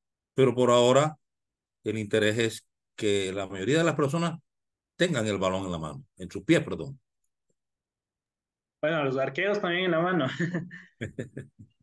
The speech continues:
Speaker 2: Otra, otra pregunta es, ¿cuántos balones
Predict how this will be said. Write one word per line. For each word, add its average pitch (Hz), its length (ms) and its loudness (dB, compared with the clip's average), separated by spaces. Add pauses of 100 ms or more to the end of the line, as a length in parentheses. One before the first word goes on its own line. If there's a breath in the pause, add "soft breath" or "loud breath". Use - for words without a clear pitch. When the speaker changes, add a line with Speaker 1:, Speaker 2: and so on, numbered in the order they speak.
(260)
Speaker 2:
Otra, 254 420 2
otra 247 220 2
pregunta 240 400 2
es, 254 340 -2 (480)
¿cuántos 294 380 -2
balones 233 560 0